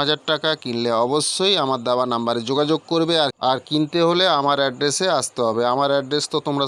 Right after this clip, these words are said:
সবাই জানো। তো এলে অবশ্যই এই ডিডি থ্রিটা তোমরা পেয়ে যাবে। তো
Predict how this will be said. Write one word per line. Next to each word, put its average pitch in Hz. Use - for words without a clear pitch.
সবাই 135
জানো। 151
তো 117
এলে 147
অবশ্যই 139
এই 135
ডিডি 113
থ্রিটা 117
তোমরা 143
পেয়ে 117
যাবে। 87
তো 147